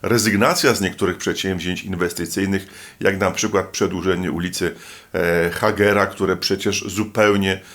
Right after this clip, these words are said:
zmieniłoby sposób komunikowania się w centrum miasta i połączyło nie poprzez ścisłe śródmieście,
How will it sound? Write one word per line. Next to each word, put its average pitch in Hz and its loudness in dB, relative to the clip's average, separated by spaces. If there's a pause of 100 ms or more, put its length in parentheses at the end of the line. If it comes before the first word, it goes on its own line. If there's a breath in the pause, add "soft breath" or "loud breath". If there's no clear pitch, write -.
(160 loud breath)
zmieniłoby 92 2
sposób - -6
komunikowania 90 0
się 87 -4
w - -16
centrum 90 -4 (420 loud breath)
miasta 98 2
i 92 -4
połączyło 98 2 (280 loud breath)
nie 117 4
poprzez 90 -2
ścisłe - -4
śródmieście, 95 0